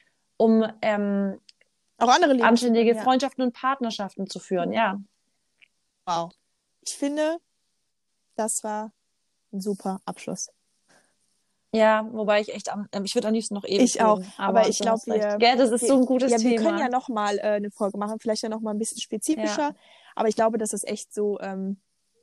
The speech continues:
Speaker 2: top war.
Speaker 1: Ja.
Speaker 2: Und
Speaker 1: Ja, auf
Speaker 2: by
Speaker 1: jeden
Speaker 2: the way,
Speaker 1: Fall.
Speaker 2: sogar mein Akku ist jetzt auch gleich fast leer. Und
Speaker 1: Oh, dann lieber noch anständig Tschüss sagen.
Speaker 2: Genau. Ja.
Speaker 1: Aber ja, also ich, ihr habt jetzt wahrscheinlich gemerkt, dass wir jetzt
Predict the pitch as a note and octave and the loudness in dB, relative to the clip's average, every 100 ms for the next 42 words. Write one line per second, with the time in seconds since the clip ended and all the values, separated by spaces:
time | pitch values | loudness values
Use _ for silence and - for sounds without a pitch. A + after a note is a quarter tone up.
0 | _ _ _ _ _ _ _ _ _ _ | _ _ _ _ _ _ _ _ _ _
1 | G#3+ G3+ E3 F3 _ _ _ _ _ _ | -4 -2 -2 -4 _ _ _ _ _ _
2 | - - G#3+ G#3 - - _ _ _ - | -20 -14 -12 -10 -12 -18 _ _ _ -2
3 | C4+ - - A#3 A#3+ A#3 A3+ A3+ G#3 G3 | 0 -2 -2 4 6 6 6 6 4 0
4 | G3 F#3 A3+ - F#3 - F#3 F#3+ - F#3+ | -4 -4 -6 -2 -2 0 -2 -4 -2 -4
5 | - F#3+ - G#3 F#3+ G3+ D4+ - - - | -2 -6 -6 -4 -4 -4 -8 -14 -14 -16
6 | - _ _ _ - A#3+ A#3+ A#3 E3+ - | -18 _ _ _ -8 -6 -4 -2 0 -2
7 | - G3 - - _ _ G3 G#3 A3+ A#3+ | -4 -6 -12 -20 _ _ 4 6 4 4
8 | B3 A#3+ B3+ - G#3 G3+ A#3 A#3 - - | 4 0 -6 -12 -12 -12 -14 -12 -12 -12
9 | - - A#3+ B2+ - C3 A#3 - _ _ | -12 -6 -4 -4 -6 -8 -10 -14 _ _
10 | _ _ _ A3 - - _ _ _ _ | _ _ _ -4 -2 -4 _ _ _ _
11 | _ - - _ _ - A#3 A#3 A3+ B3 | _ -16 -16 _ _ 0 2 4 2 2
12 | C4+ G3 G#3 A#3 - D#3 A#3+ B3+ B3+ B3 | 0 -4 -8 -10 -12 -12 -12 -10 -12 -12
13 | B3+ B3+ B3 B3 A#3 A#3+ B3 G#3+ A3 G#3 | -12 -10 -8 -6 -6 -6 -10 -10 -10 -10